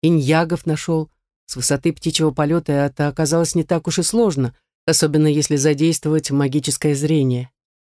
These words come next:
Кейв заходил к ним, оставил лизунцы на новом месте —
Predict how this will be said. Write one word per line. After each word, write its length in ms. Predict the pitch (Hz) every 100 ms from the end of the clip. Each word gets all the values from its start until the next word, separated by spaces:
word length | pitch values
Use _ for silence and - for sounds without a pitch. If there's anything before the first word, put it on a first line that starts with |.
| _ _
Кейв 220 | - 269 196
заходил 680 | 165 202 220 202 226 247
к 120 | -
ним, 320 | 151 135 120 123 _ _ _ _
оставил 500 | 131 - 165 156 147
лизунцы 540 | 143 143 139 139 -
на 120 | 151
новом 380 | 135 135 123 127
месте — 460 | 135 202 - -